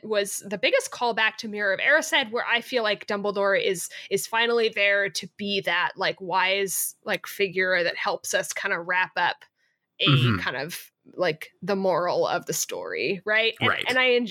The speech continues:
Speaker 1: and I enjoy that. It's, like, very corny, um, but it was, it was very sweet too. I, I loved,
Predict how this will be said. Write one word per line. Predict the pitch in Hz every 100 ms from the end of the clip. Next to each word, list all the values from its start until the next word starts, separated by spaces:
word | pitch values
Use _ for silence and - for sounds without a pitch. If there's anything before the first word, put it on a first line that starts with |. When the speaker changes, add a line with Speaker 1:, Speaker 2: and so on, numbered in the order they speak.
| -
Speaker 1:
and | 262
I | 262
enjoy | 247 220 196
that. | 180 190
It's, | 226
like, | 196 -
very | 226 220
corny, | - 220 220 208 214 214 - - -
um, | 185 175 180 175 190 _ _ _ _ _ 269
but |
it | 269 269
was, | 349 - -
it | 269 330
was | 381
very | - 381 392
sweet | - - 415 208 -
too. | - 330 277 226 220
I, | 240 240 233 -
I | 240
loved, | 233 240 247 254 240